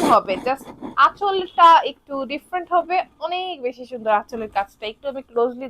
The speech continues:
দেখাই কি রক-, কত অসম্ভব রকমের সুন্দর। আর এটার সাথে কিন্তু আপনারা ব্লাউজের কাপড় পাবেন। এই হচ্ছে এটার ব্লাউজের কাপড়টা, খুবই সুন্দর। So, যার এটা ভাল লাগে জলদি জলদি করে একটা স্ক্রিনশট নিয়ে নেবেন, and নাম,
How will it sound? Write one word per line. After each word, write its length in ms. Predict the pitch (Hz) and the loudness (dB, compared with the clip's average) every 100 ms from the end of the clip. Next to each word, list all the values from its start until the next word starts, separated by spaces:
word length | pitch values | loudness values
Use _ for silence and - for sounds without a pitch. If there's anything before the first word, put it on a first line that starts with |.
| 220 | -4
দেখাই 240 | 220 285 415 _ _ _ _ | -2 -4 -4 _ _ _ _
কি 80 | 320 311 | -6 0
রক-, 240 | 285 - - - | -2 -2 -16 0
কত 120 | 269 - - 240 | 0 2 0 0
অসম্ভব 340 | 311 320 339 311 | 0 0 2 0
রকমের 260 | 320 320 - | 0 -4 -6
সুন্দর। 260 | 311 311 466 _ _ _ _ - - - - 214 | -2 0 0 _ _ _ _ -18 -12 -12 -4 -2
আর 100 | 208 - | -2 -2
এটার 180 | 240 - | -4 -2
সাথে 180 | 339 349 339 | -2 -4 -6
কিন্তু 160 | 349 302 | -2 0
আপনারা 200 | 330 330 254 | 2 0 6
ব্লাউজের 400 | 233 254 247 311 | 8 8 4 2
কাপড় 260 | 277 320 339 277 | 2 2 4 4
পাবেন। 240 | 233 320 - - | 4 2 2 2
এই 80 | 277 294 | 0 0
হচ্ছে 180 | - 320 | -2 -4
এটার 160 | 294 311 | 0 0
ব্লাউজের 360 | 247 208 190 202 | 2 2 0 -6
কাপড়টা, 380 | 180 170 160 - - _ _ _ _ _ | -8 -10 -20 -20 -20 _ _ _ _ _
খুবই 280 | 320 262 381 381 | -10 -2 -2 -2
সুন্দর। 260 | 349 285 262 | -6 -4 -6
So, 60 | - 233 214 - - | -6 -12 -12 -12 2
যার 180 | 254 277 | 6 6
এটা 120 | 302 330 - | 4 -2 0
ভাল 120 | 320 311 | 0 2
লাগে 160 | 320 339 269 247 | 0 -2 -6 -6
জলদি 240 | 302 302 311 | -6 -4 -4
জলদি 180 | 349 330 | -6 -6
করে 140 | 339 339 | -6 -6
একটা 140 | 339 - | -6 -10
স্ক্রিনশট 440 | - 320 359 392 370 | -10 -8 -4 -6 -6
নিয়ে 140 | 339 | -6
নেবেন, 180 | 320 359 415 _ _ _ - | -4 -4 -6 _ _ _ -4
and 120 | 226 233 | -2 2
নাম, 120 | 262 | 2